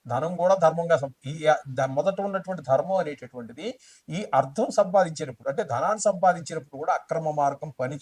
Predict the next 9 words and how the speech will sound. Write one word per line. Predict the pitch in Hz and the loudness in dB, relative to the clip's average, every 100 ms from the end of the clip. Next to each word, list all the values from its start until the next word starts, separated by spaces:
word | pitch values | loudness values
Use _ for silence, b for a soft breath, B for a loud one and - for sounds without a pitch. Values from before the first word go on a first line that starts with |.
| 147 | -6
చేయదు, | 135 135 170 160 127 _ _ _ - | -4 -2 -2 -2 -6 _ _ _ -6
అది | 131 | -4
విషంతో | 123 139 156 139 139 | -4 -6 -6 -6 -6
సమానం. | 135 120 110 120 123 101 _ b b | -6 -6 -6 -6 -8 -10 _ b b
అంచేత | 123 101 131 | -8 -2 -2
అది | 120 123 | -2 -4
కూడా | 139 135 | -8 -8
ధర్మంగా | 107 131 156 147 | -8 -8 -6 -6
సంపాదించు. | 127 - 123 _ _ | -8 -8 -10 _ _